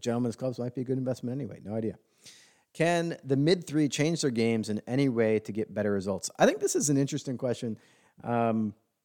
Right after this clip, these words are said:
I mean, sort of the answer is yes. Like, of course, they could play better together 'cause I don't think they have this great, uh,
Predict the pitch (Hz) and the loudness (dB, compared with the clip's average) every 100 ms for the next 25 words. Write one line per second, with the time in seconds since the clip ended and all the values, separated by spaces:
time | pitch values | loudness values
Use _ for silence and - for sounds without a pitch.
0 | _ _ _ 165 185 - _ _ _ _ | _ _ _ 4 4 -8 _ _ _ _
1 | _ - - 254 311 143 139 139 135 113 | _ -4 2 4 6 6 6 4 2 -2
2 | 92 90 117 101 - - - 104 104 107 | -2 0 2 2 0 -4 -8 -8 -6 -8
3 | - 147 135 - 107 123 113 - - 101 | 2 4 4 2 -6 -4 -6 -8 -6 -4
4 | 90 101 101 95 87 101 95 95 - 107 | -2 -4 -4 -6 -8 -8 -6 -8 -8 -6
5 | 110 110 92 87 101 92 87 87 87 101 | -4 -4 -4 -8 -8 -10 -14 -18 -6 -2
6 | 113 - _ _ _ _ _ - 92 92 | -2 -4 _ _ _ _ _ -10 -8 -8